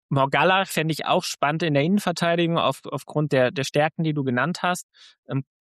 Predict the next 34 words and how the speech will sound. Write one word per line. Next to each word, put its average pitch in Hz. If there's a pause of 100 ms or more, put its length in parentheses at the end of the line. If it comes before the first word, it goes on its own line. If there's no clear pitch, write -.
(140)
glaube 170
ich -
trotzdem 160
nicht 156
dran, 143
dass, 135
äh, 135
dass 135
es 139
da 127
jetzt 139
zu 147
einem 139
großen 135
Umbau 135
kommen 151
wird, 143
wobei 127
ich 139
ganz 135
klar 135
sage, 135
die 127
Innenverteidigung 139
ist - (340)
dann 170
spätestens 165
im 135
Sommer, 156 (400)
ähm, 135 (200)
wichtiges 147
Thema 127
auf 110
dem 120